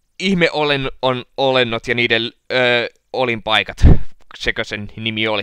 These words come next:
En edes muista. Joka tapauksessa mä ajattelin, että, ö, mua ei se elokuva kiinnostanut ollenkaan, koska se ei,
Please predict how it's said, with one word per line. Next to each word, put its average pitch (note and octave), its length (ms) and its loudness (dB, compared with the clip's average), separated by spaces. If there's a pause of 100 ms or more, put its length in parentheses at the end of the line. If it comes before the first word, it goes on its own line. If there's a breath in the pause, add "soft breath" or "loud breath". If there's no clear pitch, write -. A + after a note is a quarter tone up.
En A2 140 -6
edes A#2 200 -10
muista. A2+ 320 -10 (540 loud breath)
Joka C#4+ 160 2
tapauksessa C4 420 0
mä A3 80 -2
ajattelin, A3+ 440 0
että, F#3 320 -2 (140)
ö, F#3+ 380 4 (2000 loud breath)
mua D#4+ 240 6
ei D4 140 4
se B3 180 0
elokuva A3+ 420 4
kiinnostanut A3 640 -4 (120)
ollenkaan, C3+ 840 2 (360 loud breath)
koska D3 220 -6
se G3+ 80 2
ei, F3+ 260 0